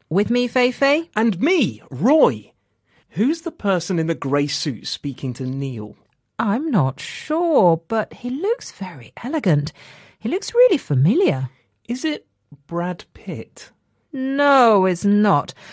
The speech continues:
Speaker 1: But I'm sure I recognise his face. It's really bugging me.
Speaker 2: What?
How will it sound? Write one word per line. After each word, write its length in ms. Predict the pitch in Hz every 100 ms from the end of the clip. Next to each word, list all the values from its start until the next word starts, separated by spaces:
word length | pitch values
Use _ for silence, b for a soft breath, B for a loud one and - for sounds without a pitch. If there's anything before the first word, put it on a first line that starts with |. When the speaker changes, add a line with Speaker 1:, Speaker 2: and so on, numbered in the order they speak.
| B B -
Speaker 1:
But 180 | 285 -
I'm 160 | 294 311
sure 320 | - - 427
I 60 | 220
recognise 680 | 233 320 - 233 165 143 -
his 200 | 185 -
face. 640 | - 349 370 143 - - _ -
It's 280 | 196 -
really 380 | 165 202 320 156
bugging 400 | - 208 311 330
me. 300 | 208 113 113 _ _ _ _
Speaker 2:
What? 760 | 110 110 107 110 190 - -